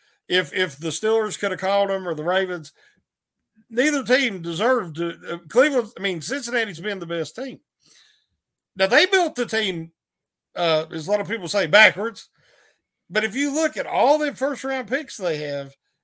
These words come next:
at quarterback, wide receiver, running back, uh, they just put a lot of t-, high picks in their skill position players. And the offensive line isn't built with first round draft picks in Cincinnati,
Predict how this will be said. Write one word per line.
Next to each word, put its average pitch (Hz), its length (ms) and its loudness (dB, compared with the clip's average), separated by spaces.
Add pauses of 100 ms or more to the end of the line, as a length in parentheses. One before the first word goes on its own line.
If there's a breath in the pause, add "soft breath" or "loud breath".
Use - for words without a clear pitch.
at 143 120 -10
quarterback, 220 680 -4
wide 190 320 -2
receiver, 214 480 -8
running 202 400 -4
back, 196 360 -2 (920)
uh, 170 320 2 (800)
they 233 500 4 (380)
just 190 260 -4
put 214 160 0
a 170 40 0
lot 202 260 2
of - 220 -4
t-, 208 100 -10
high 226 340 0
picks 208 400 -8
in 185 200 -10
their 233 280 -2 (160)
skill 254 280 -2
position 156 480 -10
players. 120 520 -18 (1040)
And 190 440 2
the 180 160 2
offensive 254 280 -2
line 269 360 0
isn't 202 400 -6
built 254 380 -2 (760)
with 175 200 -2
first 185 180 -2
round 165 180 -4
draft 147 240 -2
picks 147 260 -10
in 147 100 -12
Cincinnati, 131 640 -12